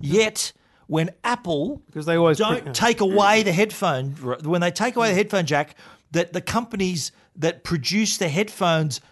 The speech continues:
Speaker 1: don't require anymore, it's like it was an outrage. It was,
Speaker 2: Okay,
Speaker 1: the
Speaker 2: so
Speaker 1: hysteria broke out.
Speaker 2: So for Tim Cook's E A, who listens every week and kind of fast
Speaker 1: <laughs>
Speaker 2: forwards t-, for him to the
Speaker 1: Shout
Speaker 2: bits
Speaker 1: out to
Speaker 2: that he
Speaker 1: him.
Speaker 2: needs,
Speaker 1: Is
Speaker 2: he's
Speaker 1: it a guy or a, a man or a woman, do you think?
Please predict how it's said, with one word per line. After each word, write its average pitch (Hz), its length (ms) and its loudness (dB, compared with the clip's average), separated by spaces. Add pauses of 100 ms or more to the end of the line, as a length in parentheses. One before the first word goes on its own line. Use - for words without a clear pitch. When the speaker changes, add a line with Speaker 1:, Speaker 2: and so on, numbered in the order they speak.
(180)
Speaker 1:
don't 185 300 2
require 185 800 0
anymore, 151 800 0 (380)
it's 170 240 -2
like 180 520 -4 (440)
it 170 160 0
was 156 320 0
an 156 180 -4
outrage. 101 600 -6
It 151 60 -2
was, 147 120 0
Speaker 2:
Okay, 151 100 -2
Speaker 1:
the 127 60 -4
Speaker 2:
so 175 240 4
Speaker 1:
hysteria 175 420 2
broke 139 280 -4
out. 113 140 -10
Speaker 2:
So 175 240 2
for 160 140 -4
Tim 208 260 0
Cook's 175 300 -2
E 135 160 0
A, 120 180 2
who 135 140 -4
listens 120 360 -4
every 117 200 -4
week 113 240 -4
and 117 180 -6
kind 160 140 -4
of - 80 -2
fast 147 300 0
Speaker 1:
<laughs> - 0 -
Speaker 2:
forwards 147 380 0
t-, - 120 -14
for 156 140 -2
him 156 280 0
to 165 100 -2
the 147 100 2
Speaker 1:
Shout 160 80 0
Speaker 2:
bits 147 160 -2
Speaker 1:
out 147 80 -8
to - 80 -12
Speaker 2:
that 143 80 0
he 139 60 0
Speaker 1:
him. 143 60 0
Speaker 2:
needs, 143 140 0
Speaker 1:
Is - 60 -12
Speaker 2:
he's 175 240 0
Speaker 1:
it 156 40 -6
a - 20 -8
guy 208 280 -8
or 165 140 -6
a, 143 60 -6
a 143 220 -12
man 190 320 -12
or 185 60 -10
a 151 60 -6
woman, 131 320 -12
do 101 80 -20
you 101 80 -18
think? 107 160 -20